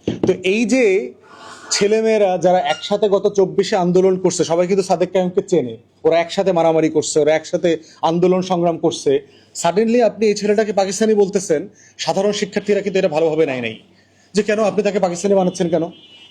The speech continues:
আমরা সবাই মিলে তো একসাথে লড়াই করছি, একসাথে ছিলাম, আন্দোলন করছি, সংগ্রাম করছি। ফরহাদ ছেলেটা পরিচিত ছিল না, ওর প্রার্থিতা বাতিল করার জন্য দেখবেন এক সপ্তাহ একটা রিট করছে, রিট করে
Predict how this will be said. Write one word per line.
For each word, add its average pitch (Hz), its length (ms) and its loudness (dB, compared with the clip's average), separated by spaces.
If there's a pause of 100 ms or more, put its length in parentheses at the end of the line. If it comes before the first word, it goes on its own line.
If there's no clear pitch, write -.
আমরা 175 120 0
সবাই 208 260 2
মিলে 220 140 2
তো 214 80 0
একসাথে 196 280 0
লড়াই 165 280 2
করছি, - 240 -2 (300)
একসাথে 185 340 -2
ছিলাম, 170 280 0 (420)
আন্দোলন 175 420 2
করছি, 175 220 0
সংগ্রাম 165 320 0
করছি। 156 320 -4 (560)
ফরহাদ 185 440 -2
ছেলেটা 220 280 0
পরিচিত 214 360 -2 (140)
ছিল 170 120 2 (140)
না, - 60 -16 (500)
ওর 190 160 2 (120)
প্রার্থিতা 202 460 0
বাতিল 208 340 0
করার 214 220 4
জন্য 214 140 4
দেখবেন 190 280 2
এক 180 100 -2
সপ্তাহ 190 320 -2
একটা 190 160 -2
রিট 170 200 0
করছে, - 240 -6 (600)
রিট 220 180 0 (100)
করে 254 160 2